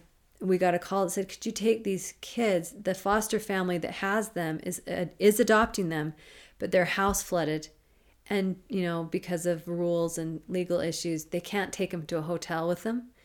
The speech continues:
Can you keep 'em for a couple days, and then I'll come back and get 'em?"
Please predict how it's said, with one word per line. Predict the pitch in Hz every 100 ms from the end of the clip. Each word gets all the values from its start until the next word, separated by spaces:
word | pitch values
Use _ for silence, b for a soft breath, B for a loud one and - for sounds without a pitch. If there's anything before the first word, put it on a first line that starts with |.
| b b b _
Can | - 190
you | 185
keep | - 202 196
'em | 165
for | - 175
a | 165
couple | 170 165 180
days, | 165 160 160 - _ _ _
and | 180 165
then | 156 156 -
I'll | 156
come | -
back | 143 -
and | 180
get | 226
'em?" | 208 160